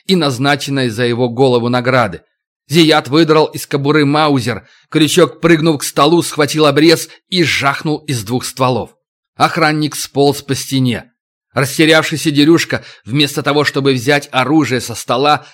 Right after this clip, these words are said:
бросился к Зияду и подхватил неисправный автомат. Сюда, мутант!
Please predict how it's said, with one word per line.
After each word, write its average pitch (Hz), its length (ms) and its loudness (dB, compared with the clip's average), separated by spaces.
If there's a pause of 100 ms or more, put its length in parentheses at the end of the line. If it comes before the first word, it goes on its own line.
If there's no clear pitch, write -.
бросился 151 640 0
к 135 80 -6
Зияду 143 540 -2
и - 220 -8
подхватил 135 680 -2
неисправный 147 600 0
автомат. 139 520 -2 (460)
Сюда, 160 440 2
мутант! 147 520 2